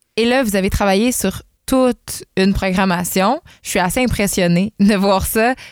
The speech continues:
Il y a des dates sur plusieurs semaines. Puis là, vous parlez peut-être même d'étirer ça pendant l'année pour qu'on se rappelle que c'est le trois cent cinquantième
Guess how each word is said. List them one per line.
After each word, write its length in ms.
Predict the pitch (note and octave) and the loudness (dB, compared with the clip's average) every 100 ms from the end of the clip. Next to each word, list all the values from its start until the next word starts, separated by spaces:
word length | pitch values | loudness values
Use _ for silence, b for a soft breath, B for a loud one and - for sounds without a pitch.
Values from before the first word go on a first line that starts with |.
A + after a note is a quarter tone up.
| B | B
Il 80 | G3+ | 0
y 20 | |
a 40 | |
des 180 | F#3+ G3+ | 2 2
dates 560 | F3+ G#3 A3+ G3+ G#3 F3+ | 2 0 -2 -2 -4 -2
sur 300 | - F#3 F#3 | -2 -2 -4
plusieurs 800 | - G#3+ G3+ A3+ A3+ G3 G3+ G#3 | -2 0 2 2 2 0 0 0
semaines. 560 | - G3 F#3+ A#3+ E4 F#3 B B B | -2 0 2 0 0 -2 B B B
Puis 80 | G3 | -2
là, 60 | |
vous 100 | F#3+ | -2
parlez 300 | E3+ F3+ G3 | -2 -2 -2
peut-être 260 | G3+ G#3+ - | -2 -6 -4
même 160 | G3+ F3+ | -4 -2
d'étirer 460 | G3 - A#3+ G#3 | -4 -4 -4 -4
ça 320 | F3+ - A3+ B3+ - | -4 -2 -2 -4 -4
pendant 260 | G3 G3 | -2 0
l'année 380 | F#3+ F3+ F3+ G3+ | 2 2 2 0
pour 260 | A#3 F#3 - | -2 -6 -4
qu'on 160 | F#3+ | -2
se 80 | F#3 | -2
rappelle 400 | - G#3 F#3+ A#3+ | -2 0 -2 -2
que 140 | G#3+ F#3 | -6 -6
c'est 120 | F3+ | -4
le 80 | F3 | -4
trois 280 | - F#3+ | -2 -2
cent 120 | F#3 G3 | -2 -2
cinquantième 680 | F#3 F3+ F3 - F3+ F#3 | -4 -4 -4 -2 -2 -2